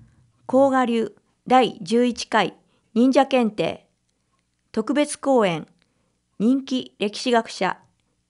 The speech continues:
磯田道文氏が語る甲賀忍者を探って、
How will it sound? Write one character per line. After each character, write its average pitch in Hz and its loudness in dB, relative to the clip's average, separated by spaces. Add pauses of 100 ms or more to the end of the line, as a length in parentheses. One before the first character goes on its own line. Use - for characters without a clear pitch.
(240)
磯 262 0
田 254 0
道 214 -2
文 262 0
氏 196 -4
が 185 0
語 185 -6 (160)
る 180 -4 (600)
甲 269 6
賀 269 4
忍 262 2
者 185 2
を 170 -2
探 180 -6
っ - -6
て、 - -4